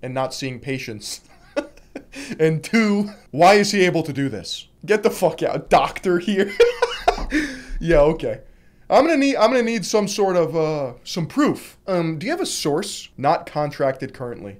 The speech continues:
Okay, so Jimmy in chat is a fucking doctor. So be it. There it is. Some of you identify as doctors.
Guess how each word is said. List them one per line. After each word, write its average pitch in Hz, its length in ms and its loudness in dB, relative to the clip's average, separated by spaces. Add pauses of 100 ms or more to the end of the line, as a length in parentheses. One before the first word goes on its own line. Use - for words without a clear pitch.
(120)
Okay, 202 260 -4
so 180 300 -4
Jimmy 202 420 -6
in 220 100 -6
chat 220 420 -4
is 165 160 -10
a 208 60 -10
fucking 226 360 -8
doctor. 247 480 -6 (300)
So 180 340 -4
be 262 220 -2
it. - 260 -10
There 151 220 -2
it 214 60 -2
is. 277 360 -6 (180)
Some 170 240 -4
of 170 120 -2
you 170 180 0
identify 139 680 0
as 98 160 -8
doctors. - 600 -8